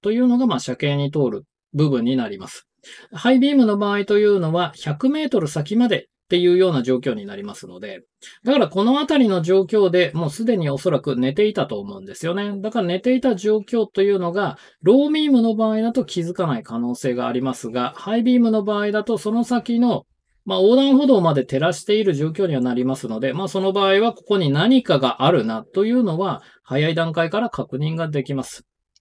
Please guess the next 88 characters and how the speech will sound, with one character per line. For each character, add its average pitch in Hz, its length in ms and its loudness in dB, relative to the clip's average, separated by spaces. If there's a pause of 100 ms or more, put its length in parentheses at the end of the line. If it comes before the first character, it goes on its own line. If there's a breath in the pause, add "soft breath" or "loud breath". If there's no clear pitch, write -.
(160)
四 220 220 4
十 285 160 2
キ 311 80 2
ロ 269 100 6
で 208 80 4
走 170 280 0
っ - 20 -18
て 214 160 0
い 185 40 2
た 180 120 0
り 156 100 0
し 143 80 -8
た 175 140 -2
と 160 120 -2
し - 120 -8
て 160 100 -2
も、 165 220 -2
一 151 240 -4
秒 247 200 4
間 196 200 0
に 151 100 -2
車 151 380 -2
と 165 100 0
い 175 60 2
う - 20 0
の 180 80 -2
は 131 60 -2
十 143 180 -4
一 143 200 -4
メ 156 100 -2
ー - 20 -6
ト 160 100 -2
ル 151 100 -4
ち 190 100 -4
ょ - 20 2
っ 185 60 -2
と 131 80 -6
進 170 440 -6
ん 185 60 -2
で 185 100 0
し 170 160 -6
ま 180 140 -2
い 180 60 -2
ま 180 100 -2
す 139 140 -6
の 110 140 -6
で、 113 260 0 (420 loud breath)
だ 233 100 0
か 247 60 4
ら 185 60 6
四 220 280 4
十 254 220 4
メ 254 200 6
ー - 20 -6
ト 123 100 0
ル、 107 140 -6
ロ 165 240 2
ー 208 40 2
ビ 233 160 2
ー 226 60 2
ム 190 80 2
で 156 80 -2
走 147 300 -6
っ 202 60 -10
て 170 200 -6
い 147 100 -4
て、 165 360 0 (180)
ま 202 120 -6
あ、 185 100 -2
例 277 140 4
え 262 40 4
ば 190 100 2
こ 180 160 -2
の 214 120 0
辺 233 260 4
で 233 140 2
照 190 180 0
ら 202 140 0
す - 120 -8
よ 220 120 2
う - 20 0
な 123 80 0
状 113 140 -4
況 110 180 -4
で 95 80 -12
す - 120 -14
よ 107 40 -10
ね。 113 140 -12